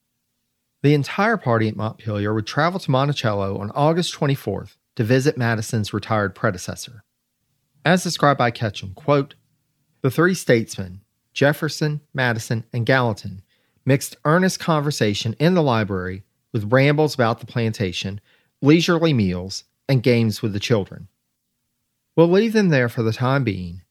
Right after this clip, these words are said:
as we need to check in on affairs in Europe before we wrap up this episode and part ways." The government of British Prime Minister Lord Portland had never been a strong one,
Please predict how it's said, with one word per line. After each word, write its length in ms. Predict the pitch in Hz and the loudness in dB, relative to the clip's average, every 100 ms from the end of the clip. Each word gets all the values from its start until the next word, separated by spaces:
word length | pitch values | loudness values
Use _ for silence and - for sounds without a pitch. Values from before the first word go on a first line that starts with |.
| _ | _
as 160 | 139 120 | -4 2
we 140 | 170 | 2
need 200 | 190 175 | 4 0
to 80 | - | -2
check 260 | - 165 | -2 0
in 100 | 170 | 0
on 140 | 160 135 | 0 0
affairs 340 | - 147 165 | 2 2 2
in 120 | 175 | 2
Europe 360 | 139 101 - - _ _ _ | 2 0 -4 -14 _ _ _
before 340 | - 120 139 131 | -4 2 6 6
we 60 | |
wrap 320 | 120 123 147 | 6 4 4
up 160 | 180 165 | 2 -2
this 180 | 147 - | -2 0
episode 520 | 107 - 107 98 87 _ | -2 -2 -2 -2 -6 _
and 140 | 127 110 | -4 0
part 300 | 117 104 104 | 2 0 -2
ways." 500 | 95 104 180 - - _ _ _ _ _ _ _ _ _ _ - | -8 -8 -16 -20 -20 _ _ _ _ _ _ _ _ _ _ 2
The 100 | 147 | 6
government 380 | 165 208 226 214 | 6 6 4 2
of 140 | 120 | 2
British 300 | - 175 180 | 4 2 2
Prime 160 | - 170 | 0 2
Minister 360 | 117 110 127 | 2 0 -2
Lord 360 | 113 127 185 165 | 0 2 0 0
Portland 500 | - 113 104 101 101 _ | 0 0 0 -8 -8 _
had 200 | - 143 | -2 2
never 300 | 139 147 151 | 4 4 4
been 180 | 120 113 | 4 2
a 60 | 101 | 0
strong 400 | - 104 98 85 | 0 0 0 -6
one, 180 | 90 | -12